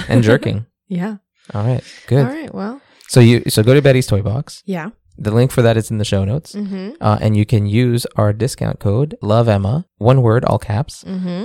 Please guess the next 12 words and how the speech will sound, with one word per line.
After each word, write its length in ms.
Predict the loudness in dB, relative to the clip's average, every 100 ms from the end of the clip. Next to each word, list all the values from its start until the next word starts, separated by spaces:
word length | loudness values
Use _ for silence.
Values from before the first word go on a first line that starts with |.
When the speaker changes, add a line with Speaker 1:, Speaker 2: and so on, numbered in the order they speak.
| 0
Speaker 1:
and 140 | 4
it 20 | 4
will 140 | 4
save 240 | 4 2
you 100 | 2
ten 220 | 0 0 0
percent 420 | 0 2 0 0
on 220 | 0 2
your 140 | 2 2
entire 260 | 2 2
order. 320 | 0 -4 -6 -8
Speaker 2:
Yeah. 680 | -8 -6 -4 -2 -2 -4